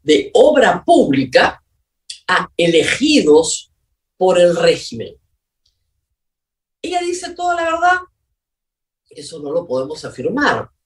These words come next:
Debería decir toda la verdad si quiere que su colaboración eficaz proceda.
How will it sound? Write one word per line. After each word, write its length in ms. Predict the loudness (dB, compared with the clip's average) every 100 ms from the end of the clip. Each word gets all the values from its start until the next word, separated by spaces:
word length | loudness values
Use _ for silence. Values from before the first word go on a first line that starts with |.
| _ _ _ _ _ _ _ _
Debería 800 | -4 -2 0 0 -2 0 0 0
decir 460 | -2 -4 -6 -8 -2
toda 260 | 4 6 6
la 100 | 2
verdad 320 | 2 -2 -2
si 160 | -6
quiere 380 | -8 -2 2 2
que 380 | 2 0 0 -6 _ _ _ _ _
su 580 | -14 -6 0 2 2 0
colaboración 760 | 2 2 0 0 -2 0 0 0
eficaz 380 | -2 -6 -6 -4
proceda. 680 | -4 -2 0 4 2 0 _